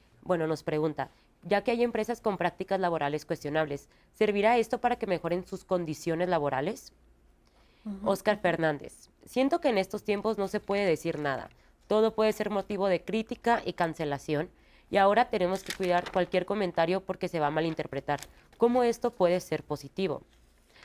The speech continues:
Speaker 1: Ah, Elsa Gómez dice, "Buenos días, me es un tema nuevo y yo quería preguntarle a los especialistas más ejemplos de cancelación.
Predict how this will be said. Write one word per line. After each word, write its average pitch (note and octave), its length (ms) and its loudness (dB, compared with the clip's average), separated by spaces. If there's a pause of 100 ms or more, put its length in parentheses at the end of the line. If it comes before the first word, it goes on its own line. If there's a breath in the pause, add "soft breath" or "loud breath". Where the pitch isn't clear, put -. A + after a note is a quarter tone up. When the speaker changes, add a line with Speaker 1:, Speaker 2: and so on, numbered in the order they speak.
(100)
Speaker 1:
Ah, F3 260 0 (1080)
Elsa A3 360 2
Gómez G#3+ 340 2
dice, F3 300 -4
"Buenos G#3+ 340 2
días, D3 300 -2 (260 loud breath)
me A3 160 6
es A3+ 140 0
un C#4+ 120 0
tema B3 240 -2
nuevo G#3 320 2
y F#3+ 120 -4
yo F3 160 -2
quería G3 220 -2
preguntarle E3 540 -4
a E3 40 0
los E3 160 -6
especialistas D3+ 720 -6
más F#3 260 -2
ejemplos F#3+ 420 -2
de F#3 100 0
cancelación. D3+ 600 -4